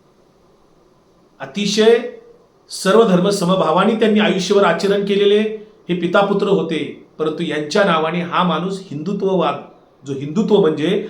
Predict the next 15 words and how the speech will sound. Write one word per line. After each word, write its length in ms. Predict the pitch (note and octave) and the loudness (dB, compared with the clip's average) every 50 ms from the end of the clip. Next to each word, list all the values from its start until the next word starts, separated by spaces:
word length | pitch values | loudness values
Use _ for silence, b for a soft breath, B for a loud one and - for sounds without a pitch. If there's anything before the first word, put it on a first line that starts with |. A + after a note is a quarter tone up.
| - - | -6 0
आजच 320 | D3 E3+ F3+ C4 B3+ - | 2 4 4 4 4 4
राहुल 280 | G#3+ F#3 E3+ F#3 F3+ F#3 | 4 4 4 4 4 4
गांधींनी 460 | F3+ F3 F3 F3 F3 F3 F#3+ G3 E3+ | 4 4 2 2 2 0 0 0 0
लोकसभेत 380 | E3+ F3 E3+ - E3 D#3 F3 | 0 -2 -2 -2 -4 -2 -2
सांगितलं, 680 | E3+ - - E3 D3+ D3+ E3+ E3 E3+ E3+ F#3 G#3+ A#3 B B B B B B B _ C#3+ | -4 -4 -4 -6 -4 -4 -6 -6 -4 -2 0 0 0 B B B B B B B _ -6
हे 40 | |
जे 120 | C#3+ D#3 F3 | -4 -2 -2
ढोंगी 380 | F3 - C#3+ E3+ F3 F3 F#3+ | -2 0 2 4 4 6 6
हिंदुत्ववादी 800 | B3 A#3+ F#3 E3 E3+ F3 F#3+ G#3 G#3 G3+ G3 F#3 F3 E3+ F#3 F3 | 4 4 2 2 0 0 0 0 2 4 4 4 4 4 2 2
आहेत, 100 | F3+ F3 | 0 0
स्वतःला 300 | - E3 D#3 - F3 F3 | 0 -2 -2 -2 -2 -2
हिंदुत्ववादी 540 | E3 - E3 E3+ F#3 F3+ F3 E3+ E3+ E3+ E3 | -2 -2 -4 -4 -4 -2 0 0 0 0 0
म्हणवतात, 500 | D3+ C#3+ D3+ D3+ D#3 D#3 F3+ G#3+ G#3 B B B B B B - E3+ | -2 -2 -2 -2 -2 -2 -2 -2 -2 B B B B B B -8 -6
यांचं 240 | E3 E3+ E3+ F#3 | -6 -4 -2 -2
हिंदुत्व 500 | D3+ C#3 D3+ E3 E3+ G3+ F#3+ F3+ G3 G#3+ | -4 -4 -4 -4 -4 -4 -2 2 4 4